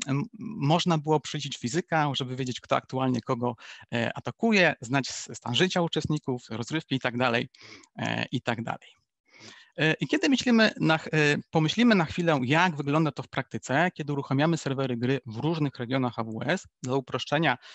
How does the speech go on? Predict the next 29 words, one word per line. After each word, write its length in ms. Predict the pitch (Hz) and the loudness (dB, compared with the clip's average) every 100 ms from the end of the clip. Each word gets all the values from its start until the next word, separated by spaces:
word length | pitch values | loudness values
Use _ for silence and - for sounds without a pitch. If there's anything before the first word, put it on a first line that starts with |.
| - - | -18 -6
wybierzmy 400 | 117 131 135 120 | -2 -2 -2 -4
dwa 260 | 104 131 139 | 0 2 2
regiony, 640 | 117 113 107 135 196 175 | 0 -6 -2 0 0 -2
region 320 | 131 143 131 123 | -4 0 0 0
A 160 | - 147 | 2 2
oraz 220 | 127 117 | 0 -2
region 340 | 117 120 113 113 | -4 -6 -8 -4
B, 280 | 127 185 202 | 0 0 0
a 60 | |
więc 260 | 139 135 - | 0 0 2
mamy 280 | 131 160 139 | 2 2 0
cztery 340 | - 156 160 | 0 2 2
serwery 380 | - 123 135 131 | -2 -2 -2 -2
w 60 | - | -6
tych, 220 | 127 - | -14 -10
e, 300 | 113 110 110 - - | -8 -6 -6 -10 -10
mm, 240 | 117 117 - - - - _ | -8 -6 -10 -16 -20 -20 _
w 60 | |
tych 120 | 117 | -8
dwóch 260 | 104 147 - | -4 -4 -2
regionach 440 | 127 113 110 151 - | -2 -2 -2 -2 -4
oraz 180 | 131 135 | -8 -2
mamy 260 | 165 160 | 0 0
trochę 340 | - 151 143 131 | -4 -6 -4 -4
graczy 520 | 131 113 - 156 202 160 | -2 -4 -2 -2 -2 -6
podłączonych 560 | - 127 127 139 117 110 | -10 -8 -4 -2 -2 -4
do 120 | 113 | -6
nich. 260 | 123 185 - - - - - - - | -4 -6 -8 -20 -20 -20 -20 -14 -6
E, 180 | 131 | -4